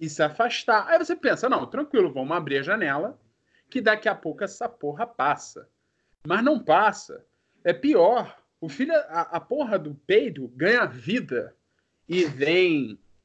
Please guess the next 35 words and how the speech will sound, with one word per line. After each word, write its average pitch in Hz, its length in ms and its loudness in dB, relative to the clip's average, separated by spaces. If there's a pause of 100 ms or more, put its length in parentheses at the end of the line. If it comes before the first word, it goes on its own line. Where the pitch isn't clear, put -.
<laughs> - 680 -4
contra 214 560 6
você, 180 1200 4 (200)
contra 247 360 0
o 311 120 2
vento, 190 840 0
cara. 127 680 -2 (200)
E 311 280 8
ela 403 240 8
persegue. 254 600 2
A 226 100 2
gente, - 320 -4 (220)
a 233 100 4
gente 269 240 0
teve 285 180 -2
que - 100 -20
sair 269 260 0
da 285 240 4
casa, 214 580 0
a 165 60 -4
gente 254 180 -8
teve 311 160 -6
que - 140 -4
ir 311 240 2
até - 360 0
a 311 300 -4
garagem 202 1000 -2 (340)
pra 269 160 4
conseguir 277 800 0
sobreviver. 254 1200 2
E 214 80 -4
o 220 80 -2
filho 320 360 0
da 233 180 0
puta, 196 840 -2